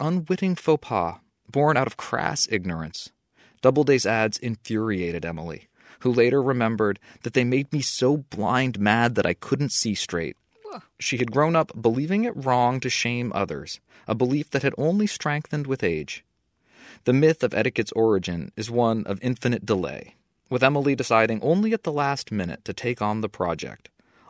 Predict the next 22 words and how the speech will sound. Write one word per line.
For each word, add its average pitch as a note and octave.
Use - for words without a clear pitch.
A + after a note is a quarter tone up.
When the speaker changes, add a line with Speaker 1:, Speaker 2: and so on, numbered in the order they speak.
Speaker 1:
almost, B2
though G#2
she G2
would F#2
never F2+
have F2+
said B2+
so, E2+
as A2+
a B2
social D#3
obligation. G#2+
Throughout A#2
the B2
years, G2+
she -
would A2
retell B2+
the A#2
genesis A2+
of G#2
etiquette G2+